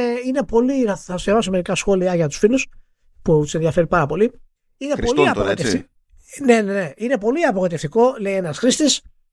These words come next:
Speaker 1: που ξανά και ξανά σπρώχνουνε την ατζέντα του L G B. <laughs> Το, δεν το έγραψε ολόκληρο, το έγραψε L G B.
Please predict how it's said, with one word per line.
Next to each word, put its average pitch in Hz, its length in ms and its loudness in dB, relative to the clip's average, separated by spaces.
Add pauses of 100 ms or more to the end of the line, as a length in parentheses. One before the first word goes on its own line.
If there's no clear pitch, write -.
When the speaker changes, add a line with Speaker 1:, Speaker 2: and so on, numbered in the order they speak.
(320)
Speaker 1:
που 208 380 2
ξανά 214 340 0
και 269 100 -4
ξανά 185 420 -8 (120)
σπρώχνουνε 262 600 0
την 196 200 -10
ατζέντα 226 440 2 (560)
του - 240 2
L 262 280 0
G 190 280 -2
B. 208 220 4 (960)
<laughs> - 1300 -6
Το, 240 80 4
δεν 233 160 2
το 247 60 0
έγραψε 226 240 0
ολόκληρο, 190 460 0
το - 320 -20
έγραψε 233 380 0
L 247 340 0
G 208 260 -4
B. 185 220 4